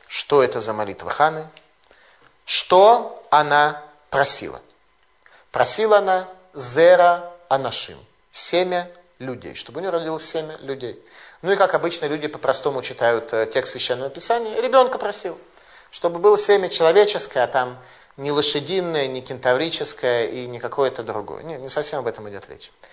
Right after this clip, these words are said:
Что такое людей, о каких людях говорила Хана? Радак объясняет. Чтобы её сын был равен Моше и Аарону вместе. Чтобы исполнилось видение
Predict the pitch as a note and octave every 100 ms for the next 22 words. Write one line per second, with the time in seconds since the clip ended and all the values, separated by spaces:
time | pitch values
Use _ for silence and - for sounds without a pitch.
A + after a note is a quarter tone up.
0 | _ - D3 D#3 D#3+ D3+ D#3 D3+ A#2 B2
1 | A#2 A#2+ B2 B2 A2+ - D#3 D#3+ F#3 D#3+
2 | D#3 C#3+ C#3+ C#3 C#3 C3+ - C3+ A2+ G#2
3 | A#2 - _ _ _ _ _ _ _ _
4 | _ _ _ _ - B2 C3+ D3+ D3 C3
5 | B2+ - G#2+ F2+ - _ _ _ _ _
6 | _ - - - - - F#3+ F#3 G3 F#3
7 | F#3+ F#3 - G#3 A#3 G#3+ F3+ F3+ E3+ D#3
8 | C#3+ B2+ C#3+ E3+ G#3 G#3+ _ _ D3 D#3+
9 | F3 E3+ - F3+ F#3 A3 A3 E3+ D#3+ D3+
10 | C#3+ D3 F3+ F#3 F3 D3+ D3 D3+ C#3 A2
11 | - - - - _ _ _ _ _ _
12 | _ _ _ _ _ _ _ _ _ -
13 | - - B2+ C3 A#2+ - - E3 F#3+ G#3+
14 | G#3+ G#3 G3+ - A#2+ A#2+ A#2 C3+ D3 D#3+
15 | D#3+